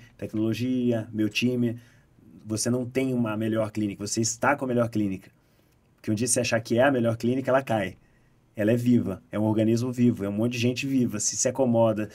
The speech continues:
se alguém dá um exemplo errado e não, não, não toma um chacoalhão, a outro vai falar que vai fazer também. Então, nunca, nunca, falo aqui pra qualquer um da área de saúde,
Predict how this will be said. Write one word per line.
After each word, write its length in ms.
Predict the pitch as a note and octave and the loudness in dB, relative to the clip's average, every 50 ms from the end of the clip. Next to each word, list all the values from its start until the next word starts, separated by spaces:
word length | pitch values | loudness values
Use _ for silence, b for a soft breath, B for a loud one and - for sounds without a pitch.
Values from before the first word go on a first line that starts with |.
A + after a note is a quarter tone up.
| B B B | B B B
se 160 | - - C3 | -2 2 2
alguém 200 | B2 A#2+ A#2+ C3+ | 4 4 4 2
dá 100 | C3 C3 | 4 4
um 60 | C3 | 4
exemplo 300 | B2+ B2 C3 B2+ B2 B2+ | 2 2 2 0 2 2
errado 300 | B2 A#2 A2+ A#2+ A#2 A#2 | 2 4 4 4 4 4
e 60 | A#2+ A#2 | 2 2
não, 260 | A#2 A#2+ A#2 A2+ A#2 b b b b b _ - | 2 2 0 -2 -4 b b b b b _ -6
não, 180 | G#2+ A2 A#2 A2+ G#2+ G#2 | -2 -2 0 0 -2 -2
não 180 | A2 A2+ A2+ A2+ | -2 -2 -2 0
toma 200 | A#2+ A#2+ A#2 A#2 | 0 2 2 0
um 40 | |
chacoalhão, 640 | A2+ - A2 G#2+ - A2+ A2+ A2+ A2+ A#2 A#2 A2+ A2 A2+ B B | 0 -2 -2 0 0 2 2 2 2 2 2 0 -2 -4 B B
a 100 | - A2+ | 0 2
outro 240 | A#2 A#2+ A#2+ A#2+ A2+ | 2 2 2 0 0
vai 120 | G#2+ A#2+ A#2 | 0 0 0
falar 300 | - A#2 A2 A2+ A2 G#2+ | 0 0 0 0 0 -2
que 80 | - A2 | -2 -4
vai 80 | A2 | -4
fazer 240 | A2 - G#2+ G#2+ A2 | -4 -4 -4 -4 -2
também. 380 | - A2+ A2 A2 A2+ A2+ A2+ A2+ b b b b b _ | -2 0 0 0 0 -2 -2 -4 b b b b b _
Então, 200 | - B2 B2+ B2+ | -2 -2 0 0
nunca, 460 | C3 C#3 D#3 E3 - E3+ E3 F3 - _ _ _ _ _ _ _ _ _ _ _ - | 2 2 2 2 0 -2 -4 -6 -10 _ _ _ _ _ _ _ _ _ _ _ -4
nunca, 440 | A#2+ A#2+ B2+ C#3+ C#3 A#2+ - - F#2 | 0 2 4 4 4 2 -2 -8 -4
falo 240 | - A2 A2 A2+ | 0 4 4 6
aqui 160 | A#2 A#2 - - | 4 4 0 -2
pra 100 | G2 - | -2 0
qualquer 260 | A#2+ A#2 - C3+ C#3 | 0 2 2 4 4
um 80 | C#3 C#3 | 4 4
da 100 | C3+ B2+ | 4 4
área 160 | B2 A#2+ A#2+ | 4 4 2
de 80 | A2+ - | 0 2
saúde, 420 | - A2+ G#2+ G#2+ G#2+ G2 F#2 | 2 2 2 2 0 -2 -4